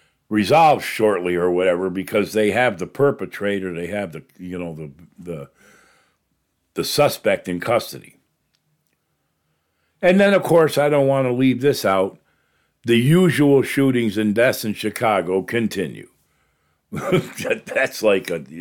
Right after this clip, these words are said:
I mean, oh, man. So, but this is the norm.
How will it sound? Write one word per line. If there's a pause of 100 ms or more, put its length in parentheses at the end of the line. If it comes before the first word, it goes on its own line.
I
mean,
oh, (440)
man. (1400)
So,
but
this
is
the
norm.